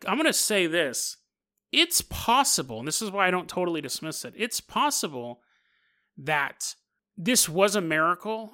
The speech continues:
and it was happening, and people weren't spilling the milk. It was actually going into the statue's mouth, and no one could figure it out. And there may be tons of video evidence showing that, but we can't let that get out, right?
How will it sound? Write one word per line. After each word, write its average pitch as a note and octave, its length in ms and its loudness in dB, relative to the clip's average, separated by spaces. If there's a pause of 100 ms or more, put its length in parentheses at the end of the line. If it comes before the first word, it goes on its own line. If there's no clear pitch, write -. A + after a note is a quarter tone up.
and F3 100 0
it F#3 60 0
was F3+ 140 -2
happening, G3 600 2
and F#3+ 220 -4
people F3+ 360 0
weren't D#3+ 440 0
spilling E3+ 720 0
the D#3 80 0
milk. D3 360 0
It F#3 40 -4
was C#3+ 100 -4
actually D3+ 320 0
going D#3 240 -2
into D3+ 140 -8
the D#3+ 80 -10
statue's D3 500 -4
mouth, C#3 340 -2
and D3+ 120 -8
no C#3+ 100 -2
one D3 100 -4
could - 160 -14
figure C#3 280 -6
it B2+ 40 -4
out. C#3+ 200 -2 (240)
And E3 380 2
there F#3+ 260 6
may G#3 180 2
be F#3 160 -2
tons G#3 400 2
of F#3+ 80 2
video G3 320 6
evidence F3+ 420 2
showing E3+ 600 0
that, C3+ 580 -6 (380)
but F#3+ 100 4
we A3 140 2
can't A3+ 340 0
let C3+ 240 -2
that B2 240 -6
get A#2 160 -10
out, A2 340 -8
right? C3 300 -6